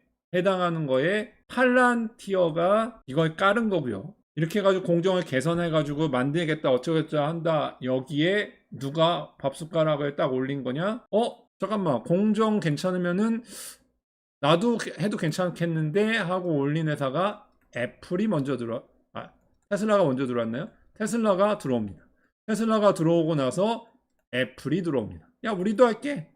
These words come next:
지금 삼성전자가 솔직히 얘기해서 보십시오. 삼성전자가 테슬라에다가 공급할 수 있는,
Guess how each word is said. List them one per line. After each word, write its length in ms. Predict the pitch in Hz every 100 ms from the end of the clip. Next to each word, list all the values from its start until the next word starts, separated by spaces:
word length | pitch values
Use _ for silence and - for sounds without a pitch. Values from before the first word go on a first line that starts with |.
| _ -
지금 360 | - 214 240
삼성전자가 760 | 220 247 247 254 240 233 214 170
솔직히 360 | 165 240 - 196
얘기해서 680 | 165 170 151 135 185 - _ _ _ _
보십시오. 560 | 165 170 - 143 - _ _
삼성전자가 1000 | 226 240 254 240 226 208 170 135 143 - _ _ -
테슬라에다가 840 | 240 233 247 240 226 208 196 180
공급할 480 | 160 156 165 165 151
수 120 | 143
있는, 320 | 123 113